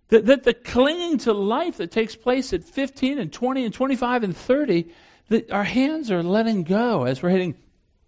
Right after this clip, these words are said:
fifty and fifty-five and sixty and on. So, folks, we wanna finish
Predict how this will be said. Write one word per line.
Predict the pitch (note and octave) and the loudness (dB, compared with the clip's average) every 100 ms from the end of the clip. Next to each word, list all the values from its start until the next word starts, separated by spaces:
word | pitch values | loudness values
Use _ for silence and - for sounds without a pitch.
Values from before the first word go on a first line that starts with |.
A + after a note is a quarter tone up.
| _ | _
fifty | - G#3 - F3+ | -2 -2 -2 -6
and | D#3 | -6
fifty-five | C#3 G3 F#3 F#3 F#3 | -4 -6 -6 -10 -10
and | E3+ | -10
sixty | C#3 A3 G#3+ - G3+ | -6 -6 -6 -4 -2
and | F#3 | -2
on. | G#3+ B3+ D3+ - _ _ _ _ _ _ _ _ _ _ _ _ | -4 -6 -10 -14 _ _ _ _ _ _ _ _ _ _ _ _
So, | - | -6
folks, | G#3 A3+ - | 2 2 2
we | C4 | 0
wanna | C#4 A#3 | 0 -2
finish | D3 - G3+ G3 F#3+ | -4 -6 -4 -4 -6